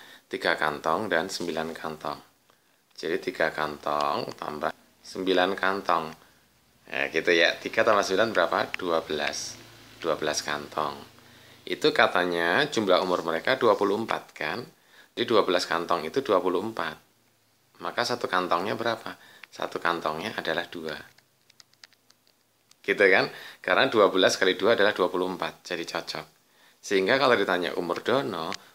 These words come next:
umur Dono tadi kan yang sembilan ini, sembilan kantong. Jadi, umur Dono adalah sembilan kantong. Gitu ya.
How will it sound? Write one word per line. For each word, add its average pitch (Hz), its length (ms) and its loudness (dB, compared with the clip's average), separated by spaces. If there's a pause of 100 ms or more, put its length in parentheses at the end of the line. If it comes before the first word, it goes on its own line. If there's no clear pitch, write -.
(120)
umur 98 240 0
Dono 95 240 4
tadi 87 240 0
kan 143 160 0
yang 131 80 -2
sembilan 95 480 0
ini, 101 300 -8
sembilan 82 340 -4
kantong. 80 380 -6 (340)
Jadi, - 160 -8
umur 113 240 2
Dono 82 240 0
adalah 113 160 0
sembilan 98 400 -2
kantong. 98 420 -8 (220)
Gitu 87 340 -6
ya. 82 80 -2